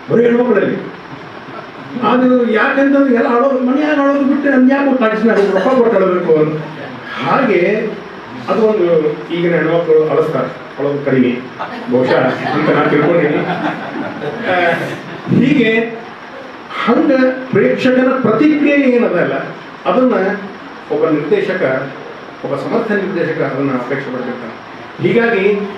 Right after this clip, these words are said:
ಈ ಎಲ್ಲ ಸಮ್ಮಿಳಿತಗಳನ್ನ ಇದೇನಾಗಿ ಹೋಗ್ಬಿಡ್ತದೆ ಅಂತಂದ್ರೆ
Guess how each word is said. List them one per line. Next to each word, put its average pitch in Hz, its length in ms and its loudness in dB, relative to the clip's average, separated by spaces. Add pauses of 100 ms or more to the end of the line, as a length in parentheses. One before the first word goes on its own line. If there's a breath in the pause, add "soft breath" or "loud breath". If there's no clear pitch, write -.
(100)
ಈ 202 160 -4
ಎಲ್ಲ 247 400 0 (1080)
ಸಮ್ಮಿಳಿತಗಳನ್ನ 220 760 2 (580)
ಇದೇನಾಗಿ 214 360 2
ಹೋಗ್ಬಿಡ್ತದೆ 170 440 2
ಅಂತಂದ್ರೆ 170 360 2